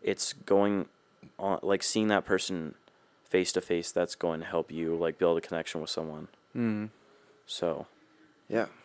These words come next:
Speaker 1: yeah, it's
Speaker 2: Ex-,
Speaker 1: kind of,
Speaker 2: exactly.
Speaker 1: it's completely switched from what it used to be when our parents were kids.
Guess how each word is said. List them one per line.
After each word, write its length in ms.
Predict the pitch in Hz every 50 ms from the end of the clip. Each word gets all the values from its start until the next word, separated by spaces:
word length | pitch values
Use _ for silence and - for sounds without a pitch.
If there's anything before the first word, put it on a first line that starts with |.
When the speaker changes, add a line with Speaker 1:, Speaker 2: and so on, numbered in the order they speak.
| - -
Speaker 1:
yeah, 260 | - 85 85 73 76 78
it's 160 | - - 113
Speaker 2:
Ex-, 60 | 107
Speaker 1:
kind 220 | 110 113 113 110 107
of, 140 | 101 98 95
Speaker 2:
exactly. 480 | 95 107 113 120 117 120 - - 120 127 - _ _ _ _ _ _ _ _ _ _ _ _ _ _ _ _ _ _ _ _ _ _ _ -
Speaker 1:
it's 220 | 98 113 110 -
completely 540 | - - 104 98 - - 113 113 101 107 110
switched 360 | - - 95 95 - - -
from 240 | - - 101 95 95
what 140 | 95 92 92
it 180 | 85 71 - - -
used 260 | 98 98 98 - -
to 80 | -
be 360 | 98 95 95 95 95 92 95 - _ _ _ _ _ _ _ _ _ _
when 360 | - 101 95 92 92 92 - -
our 140 | 92 92 92
parents 500 | - - 98 87 87 87 82 - - - -
were 180 | - 98 95 90
kids. 640 | - - - 90 87 87 85 - - - - -